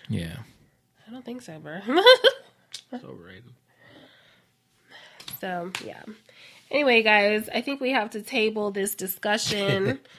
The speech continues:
Speaker 1: <laughs>
Speaker 2: because, you know.
Speaker 1: It's late.
Speaker 2: Right, it's late.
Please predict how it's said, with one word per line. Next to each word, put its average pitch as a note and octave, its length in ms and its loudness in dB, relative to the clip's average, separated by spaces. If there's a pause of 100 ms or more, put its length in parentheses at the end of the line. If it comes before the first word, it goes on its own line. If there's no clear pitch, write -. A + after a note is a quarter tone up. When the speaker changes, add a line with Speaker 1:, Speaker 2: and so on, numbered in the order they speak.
Speaker 1:
<laughs> - 320 -20
Speaker 2:
because, F#3 880 -4 (380)
you F#3+ 200 -8
know. D#3+ 460 -8 (640)
Speaker 1:
It's A#2 180 -6
late. G#2+ 320 -10 (560)
Speaker 2:
Right, F3 360 -4
it's G3+ 260 -8
late. F#3+ 640 -4